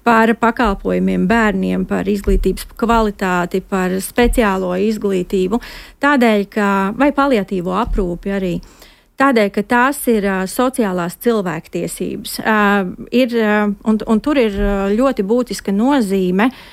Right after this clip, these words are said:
divām lietām. Ā, šīs tiesības ir atkarīgas no sabiedrības kopējās labklājības, jo tāda situācija, ka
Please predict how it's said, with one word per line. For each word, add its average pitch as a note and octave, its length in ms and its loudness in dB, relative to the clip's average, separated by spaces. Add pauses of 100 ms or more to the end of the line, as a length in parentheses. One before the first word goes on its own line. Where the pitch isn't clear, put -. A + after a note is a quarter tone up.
(280)
divām G#3 560 2
lietām. - 640 -2
Ā, G3 520 -2
šīs C#4 320 0
tiesības C4+ 440 0
ir G#3 120 0
atkarīgas G#3 500 -2
no F#3+ 100 -2
sabiedrības F#3+ 520 -2
kopējās G3 520 -2
labklājības, G3 600 -2
jo G3+ 80 4
tāda A3+ 280 2
situācija, G3 800 0
ka G3+ 220 0